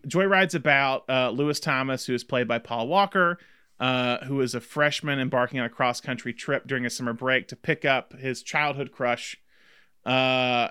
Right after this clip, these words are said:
along the ride is Lewis's br-, Lewis's brother Fuller, played by Steve Zahn, uh,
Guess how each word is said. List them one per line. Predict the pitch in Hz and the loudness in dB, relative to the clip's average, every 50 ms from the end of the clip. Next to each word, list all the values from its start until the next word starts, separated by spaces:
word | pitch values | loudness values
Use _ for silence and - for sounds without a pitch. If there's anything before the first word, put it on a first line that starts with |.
| - | -2
along | - 139 143 160 165 165 | 0 2 4 4 4 4
the | 160 156 | 2 2
ride | 143 147 143 135 143 143 | 2 4 4 4 4 2
is | 131 117 | 0 -2
Lewis's | - 135 135 131 - - 123 | -2 -2 -2 -2 -2 -6 -8
br-, | - - 139 - - - | -6 -6 -6 -6 -6 -4
Lewis's | 127 135 151 156 147 - 139 123 | -2 0 0 0 0 -4 -6 -6
brother | - 143 143 139 131 123 | 0 2 2 4 2 2
Fuller, | - - - - 170 165 147 135 127 | -2 -4 -2 0 2 2 2 2 0
played | - - 147 139 127 | 0 0 -2 0 0
by | 131 127 123 | 0 -2 -2
Steve | - - 143 131 127 120 | -2 -4 -4 -4 -4 -4
Zahn, | 117 131 123 127 127 127 123 120 120 117 120 117 - _ _ - - _ _ _ _ - | -4 -4 -4 -2 -2 -2 -2 -4 -4 -4 -6 -10 -12 _ _ -20 -20 _ _ _ _ -6
uh, | 135 131 131 127 127 123 | -2 0 0 0 0 0